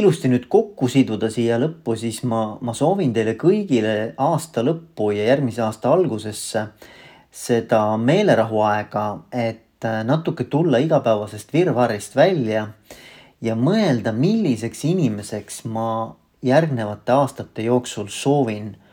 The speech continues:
äh, areneda ja kasvada. Et mis on need omadused või, või need oskused või,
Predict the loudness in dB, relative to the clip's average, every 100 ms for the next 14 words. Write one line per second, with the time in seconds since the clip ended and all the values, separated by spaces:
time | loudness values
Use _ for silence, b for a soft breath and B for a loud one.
0 | b b _ -12 -8 -6 -4 0 2 2
1 | -2 -6 -6 -2 -2 -2 -8 -10 -10 -12
2 | _ B B B -12 -2 0 0 0 0
3 | 2 2 0 -8 _ 0 2 2 0 -8
4 | -8 -10 -10 -10 -10 -10 -10 -6 0 0
5 | 0 -4 -6 -6 -6 -8 -10 -10 -8 -8
6 | -10